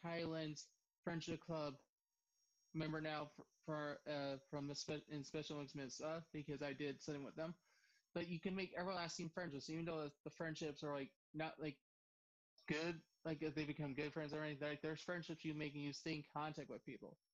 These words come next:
I have quite a few friendships that are everlasting, and I stay in touch with people as much as I can. I think we should always try our best to communicate with people as well in our friendships, and I think sometimes it's hard to actually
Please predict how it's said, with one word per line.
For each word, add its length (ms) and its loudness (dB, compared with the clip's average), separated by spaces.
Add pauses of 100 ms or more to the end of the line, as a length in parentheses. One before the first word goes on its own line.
(440)
I 100 2
have 120 0 (100)
quite 260 0
a 40 -8
few 160 2
friendships 460 -2
that 220 2 (200)
are 160 2
everlasting, 640 0
and 80 0
I 40 -2
stay 220 0
in 80 2
touch 200 0
with 140 -2
people 160 2
as 80 -6
much 200 -6
as 60 -6
I 100 -2
can. 340 -4 (840)
I 80 4
think 260 2 (180)
we 140 2
should 180 2
always 180 2
try 120 2
our 120 2
best 200 -2
to 60 -16
communicate 420 2
with 140 -2
people 280 0
as 120 -4
well 400 0 (280)
in 100 2
our 100 2
friendships, 540 -2
and 100 2
I 80 2
think 280 2 (1080)
sometimes 720 0 (160)
it's 180 0
hard 280 2
to 100 4
actually 420 0